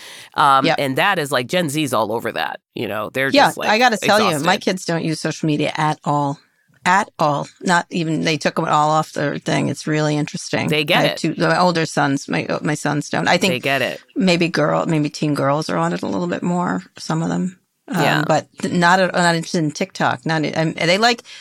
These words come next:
Speaker 2: they list, watch YouTube a little bit and
Speaker 1: Yeah.
Speaker 2: Reddit, and that's it. It's interesting. I don't know.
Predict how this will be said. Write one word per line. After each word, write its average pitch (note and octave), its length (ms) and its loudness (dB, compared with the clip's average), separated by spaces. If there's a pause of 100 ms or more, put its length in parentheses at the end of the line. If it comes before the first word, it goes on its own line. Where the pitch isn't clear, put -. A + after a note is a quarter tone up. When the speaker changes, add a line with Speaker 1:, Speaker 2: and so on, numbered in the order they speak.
Speaker 2:
they G3 80 -2
list, G#3+ 280 0
watch G3 300 2
YouTube F3 480 -2
a F3+ 40 0
little F3 200 0
bit F3+ 400 2
and D3+ 280 0
Speaker 1:
Yeah. - 160 2
Speaker 2:
Reddit, D3+ 420 0
and E3+ 200 -2
that's D#3 220 -6
it. F3 200 -4
It's - 140 -8
interesting. F3+ 540 -6
I F#3 80 -6
don't F3 140 -6
know. F#3 100 -6